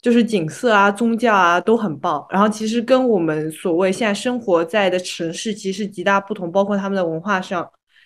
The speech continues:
然后我在想，另一个原因会不会就是因为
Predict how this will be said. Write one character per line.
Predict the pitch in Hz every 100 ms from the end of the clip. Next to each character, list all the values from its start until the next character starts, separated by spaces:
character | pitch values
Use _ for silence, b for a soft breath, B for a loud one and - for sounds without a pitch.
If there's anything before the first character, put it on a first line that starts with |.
| _
然 | 190
后 | 220 240
我 | - -
在 | - 247
想， | 240 180 180
另 | 247
一 |
个 | 214
原 | 175 156
因 | 185
会 | 220
不 |
会 | 180 175 180
就 |
是 | 196 196
因 | 185 190 196
为 | 180